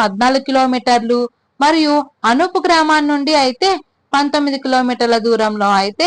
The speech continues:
ఉంది. ఇక్కడ ఎంట్రీ టికెట్ ప్రైస్ వచ్చేసరికి per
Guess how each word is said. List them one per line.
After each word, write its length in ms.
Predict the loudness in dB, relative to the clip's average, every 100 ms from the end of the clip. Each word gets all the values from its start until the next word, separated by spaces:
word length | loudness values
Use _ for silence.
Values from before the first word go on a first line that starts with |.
| 0
ఉంది. 260 | 0 -2 -4 -4 -10 _ -8
ఇక్కడ 240 | -4 0 2 4 2 -2 _ -4
ఎంట్రీ 240 | -2 -2 -2
టికెట్ 300 | -2 0 0 2
ప్రైస్ 200 | 0 0
వచ్చేసరికి 520 | -4 -2 -2 -4 -6 -8 -10 _ _
per 140 | 0